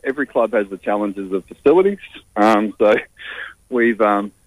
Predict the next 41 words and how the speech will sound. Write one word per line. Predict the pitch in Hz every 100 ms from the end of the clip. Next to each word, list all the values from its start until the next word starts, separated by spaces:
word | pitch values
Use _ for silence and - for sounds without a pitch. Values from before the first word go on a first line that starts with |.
| -
you | 107
know, | 104
the |
grounds | 101 110 107 104
get | 107 104
run | 110 110
down, | 107 107 104
the | 98
grass | 104 104 -
gets | 110 -
run | 113 107
down, | 104 104 104
you | 101
need | 104 98
new | 98 98
lighting. | 98 98 104 104 101 _
So | 95 92 90 _ _ _ _ _ -
we've | 107 -
got | 110
a, | 107 98 95 - _ _ -
from | 107 104
a |
facility | - 110 - 127 135 135
point | - 143 139
of | 131
view, | 151 208 196 _ -
we | 120
are | 120 117
lucky, | 107 117 - 131 123 - _ _ - _ -
um, | 107 110 107 107 113
at | 117
our | 101
club | - 123 117
to | 120
have | 110
three | - 120 110
grounds | 113 113 113 110
that | 113
we | 113
can | - 117 123
use, | 240